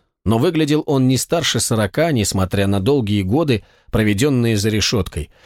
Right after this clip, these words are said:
Даже его бледность не казалась болезненной, особенно рядом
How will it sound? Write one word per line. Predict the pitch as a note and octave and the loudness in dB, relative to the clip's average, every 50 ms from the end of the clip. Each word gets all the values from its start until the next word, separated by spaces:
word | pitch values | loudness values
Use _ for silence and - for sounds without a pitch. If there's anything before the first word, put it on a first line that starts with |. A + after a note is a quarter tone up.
| - - - | -20 -16 -6
Даже | - F#2 C3 D#3+ D#3 E3 | -2 0 2 2 4 4
его | E3+ E3+ E3 F3+ | 2 2 2 0
бледность | D#3+ B2+ C3 B2+ D3+ F3+ F#3 F3+ E3+ E3 C#3+ - - | 0 2 2 2 2 2 2 0 0 0 -2 -2 -2
не | C3 A2+ | -2 -2
казалась | - A#2 G2 F2+ F#2+ F#2 F#2+ F#2 F2+ | 0 0 0 0 0 2 2 0 0
болезненной, | F#2 A#2 C3 C#3+ C3+ A#2 F2+ D2+ E2 D#2 D2 C#2 C#2 C#2 - _ _ | 0 0 2 2 2 2 0 0 -2 -4 -4 -4 -6 -8 -10 _ _
особенно | - - G#2+ - C3 A2 A2+ A2 G#2+ | -6 -4 -2 0 0 0 2 2 2
рядом | G#2+ A#2 A2 G#2+ A#2 A2+ G2 | 2 2 2 2 0 0 0